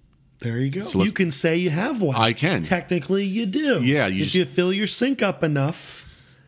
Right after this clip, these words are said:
Speaker 1: that's technically a pool of water
Speaker 2: Yeah.
Speaker 1: in your bathroom.
Speaker 2: And then I can splish splash in it like I'm a duck.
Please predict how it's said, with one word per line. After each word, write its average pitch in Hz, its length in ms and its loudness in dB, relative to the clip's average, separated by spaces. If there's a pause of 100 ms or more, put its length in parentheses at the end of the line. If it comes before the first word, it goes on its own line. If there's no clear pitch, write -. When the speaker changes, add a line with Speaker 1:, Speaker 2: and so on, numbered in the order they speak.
(180)
Speaker 1:
that's 185 280 0
technically 190 500 0
a 156 80 0
pool 165 320 -2
of 156 80 -2
water 196 300 2
Speaker 2:
Yeah. 113 380 0 (280)
Speaker 1:
in 190 300 2
your 185 260 2
bathroom. 190 400 0
Speaker 2:
And 117 100 4
then 120 120 2
I 113 80 2
can 110 140 0
splish - 440 2
splash 127 400 0
in 95 80 2
it 101 60 0
like 101 180 0
I'm 101 100 2
a 95 60 2
duck. 110 460 -4